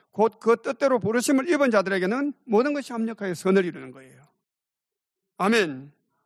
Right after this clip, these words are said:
그래서 이 예수 그리스도의 그 피, 참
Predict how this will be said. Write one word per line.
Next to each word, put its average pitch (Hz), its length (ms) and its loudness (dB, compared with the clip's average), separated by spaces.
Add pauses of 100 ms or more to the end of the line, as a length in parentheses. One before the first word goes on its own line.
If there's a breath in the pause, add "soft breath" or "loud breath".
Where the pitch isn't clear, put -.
(1700)
그래서 202 460 0 (1200)
이 185 340 2
예수 226 320 2
그리스도의 254 580 0
그 196 180 -2
피, 156 580 -6 (1160)
참 214 460 -4